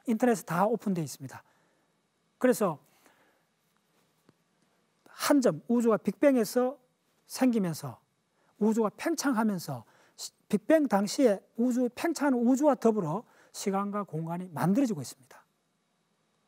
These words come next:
그 관점에서, 자, 여러분 한번 생각해 보세요. 우주에서,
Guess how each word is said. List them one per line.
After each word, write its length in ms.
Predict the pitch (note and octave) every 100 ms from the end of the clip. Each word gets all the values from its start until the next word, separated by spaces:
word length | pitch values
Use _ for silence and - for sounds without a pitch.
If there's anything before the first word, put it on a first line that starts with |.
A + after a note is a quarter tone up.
| _ _ _ _ _ _ _ _ -
그 240 | - D#4 D4
관점에서, 680 | - B3+ A#3+ G3+ E3+ F#3+ C4+ _ _ -
자, 240 | A3 G3 G#3
여러분 180 | A3
한번 140 | F#3+ E3+
생각해 220 | F3+ D#3
보세요. 300 | B2+ - A#2 - _ - - - - _ -
우주에서, 640 | B3 D#4 D#4+ G#3+ - C3